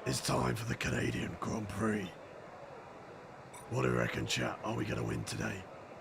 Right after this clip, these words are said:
One in the chat if you think we're gonna win. Two if you don't.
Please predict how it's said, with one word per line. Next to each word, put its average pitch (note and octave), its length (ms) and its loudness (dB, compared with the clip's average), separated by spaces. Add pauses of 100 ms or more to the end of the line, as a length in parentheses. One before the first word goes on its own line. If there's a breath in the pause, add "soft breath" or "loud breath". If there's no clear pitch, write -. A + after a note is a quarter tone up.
(260)
One A#1 180 2
in A#1+ 60 2
the A#1 100 2
chat - 360 2 (600)
if A2 180 -2
you A2+ 60 0
think - 280 -2
we're G2 100 -2
gonna G#2 240 0
win. G2+ 240 -4 (440)
Two - 180 0
if A2+ 180 0
you - 60 2
don't. - 260 -4